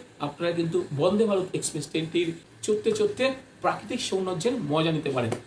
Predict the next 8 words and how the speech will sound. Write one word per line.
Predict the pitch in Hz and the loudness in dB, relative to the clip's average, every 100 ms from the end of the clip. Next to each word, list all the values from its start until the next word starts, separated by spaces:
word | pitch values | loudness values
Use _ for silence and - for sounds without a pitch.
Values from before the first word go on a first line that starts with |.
| - - | -16 -4
তো | 220 _ - - - - - - - - - - - | -4 _ -20 -20 -20 -20 -20 -20 -20 -20 -20 -16 2
বন্ধুরা, | 247 285 247 127 - | 6 8 8 6 6
আপনাদেরকে | 185 208 269 269 311 - | 4 6 4 4 4 4
আরও | 175 190 254 | 6 6 6
একটা | 269 294 294 | 4 0 0
ইনফরমেশন | 240 233 262 247 262 | 0 0 0 0 2
দিয়ে | 220 202 | 6 6
রাখি, | 160 135 | 6 0